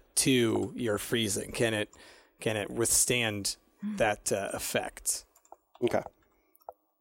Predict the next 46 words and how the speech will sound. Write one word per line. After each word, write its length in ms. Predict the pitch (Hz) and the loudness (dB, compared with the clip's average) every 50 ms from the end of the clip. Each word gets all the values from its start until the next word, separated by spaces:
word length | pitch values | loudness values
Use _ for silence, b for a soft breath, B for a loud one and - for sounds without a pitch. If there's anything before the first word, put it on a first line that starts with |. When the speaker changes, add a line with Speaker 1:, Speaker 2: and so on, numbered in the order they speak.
| _ - | _ 4
Speaker 1:
And 180 | 185 190 190 | 6 8 8
it 180 | 202 190 196 - | 8 6 6 6
does. 420 | - 143 123 110 - - - - | 6 6 6 6 4 2 0 0
So 280 | - - - - - 185 | 2 2 4 6 6 8
you 120 | 175 175 | 8 8
see 280 | 165 - - 226 233 220 | 8 8 8 8 8 8
it 100 | 214 - | 6 6
kind 300 | - 190 196 190 180 185 | 6 6 6 8 8 8
of, 120 | 175 151 | 8 8
like, 460 | 160 170 170 165 156 147 - - - b b b b b b b b | 8 8 10 10 8 8 6 0 -10 b b b b b b b b
the, 260 | - 147 160 156 156 143 | 4 6 8 8 8 8
like, 100 | 165 156 | 6 4
kind 160 | 147 175 160 139 | 4 4 4 4
of 60 | 127 | 4
frost 600 | - - - 151 139 139 143 165 185 - - - | 4 4 6 6 6 8 6 6 6 6 6 8
and 140 | 180 170 165 | 8 10 10
whatnot, 540 | 170 170 - - 185 175 175 180 170 - | 10 8 8 6 6 6 6 6 4 4
kind 200 | - 170 160 156 | 4 4 6 6
of 80 | 151 143 | 8 8
maybe 220 | 147 147 135 139 | 8 8 8 6
building 400 | 127 113 143 135 135 131 139 135 | 6 8 6 6 8 6 6 6
up 140 | 131 131 - | 4 4 4
a 40 | 135 | 4
little 280 | 113 113 123 123 131 127 | 4 6 6 6 6 6
bit 180 | 143 143 143 | 6 6 6
on 160 | 139 139 147 | 6 6 6
it, 140 | 156 160 B B B B B | 4 2 B B B B B
but 180 | - 147 135 127 | 4 6 8 8
Speaker 2:
Okay. 100 | 127 147 | 8 8
Speaker 1:
every 160 | - 151 147 | 8 8 6
time 320 | - - 135 135 135 131 | 6 6 4 6 4 4
it 40 | 135 | 4
kind 140 | - - 135 | 4 4 4
of 80 | 127 - | 4 2
cracks 560 | - - - 151 135 131 127 - - - - | 0 0 2 4 4 4 2 2 2 4 6
its, 320 | 135 127 - - - - | 6 6 6 4 4 4
its 260 | - 135 131 - - | 4 2 2 2 2
limbs 380 | 143 135 139 135 131 131 123 117 | 4 4 4 4 4 2 2 2
a 40 | 131 | 4
little 180 | 120 127 123 117 | 4 4 4 4
bit 220 | 120 123 120 117 | 4 4 2 2
and 100 | 113 113 | 0 0
kind 140 | - 127 120 | 0 2 2
of 60 | 120 | 2
knocks 420 | 123 120 110 117 113 - - - - | 2 2 0 0 0 2 0 2 2
the, 360 | - 117 110 110 107 107 | 4 2 4 4 2 0